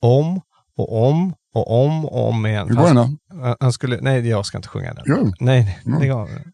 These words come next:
Speaker 2: Tjäna futte, futte, tjäna futte, futte.
Speaker 1: <laughs> Nej, men den, den rullar ju på bra nu.
Speaker 2: Ja, den går på radio.
Speaker 1: Ja,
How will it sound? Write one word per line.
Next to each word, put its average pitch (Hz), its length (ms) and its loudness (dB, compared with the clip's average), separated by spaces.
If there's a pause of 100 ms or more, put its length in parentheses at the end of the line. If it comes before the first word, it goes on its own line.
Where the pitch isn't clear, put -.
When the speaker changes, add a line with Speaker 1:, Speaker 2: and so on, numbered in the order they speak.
(100)
Speaker 2:
Tjäna 220 560 4
futte, 151 640 2
futte, 165 320 2
tjäna 190 520 4
futte, 143 540 2
futte. 143 340 2
Speaker 1:
<laughs> - 1000 -12
Nej, 151 120 2
men 151 120 -2
den, 123 220 2
den 139 300 2
rullar 175 200 0
ju 160 60 0
på 170 220 -2
bra 139 220 0
nu. 92 220 -8 (160)
Speaker 2:
Ja, 127 140 0
den 117 200 -2
går 113 140 -2
på 101 280 -4
radio. 107 380 -2 (120)
Speaker 1:
Ja, 120 260 2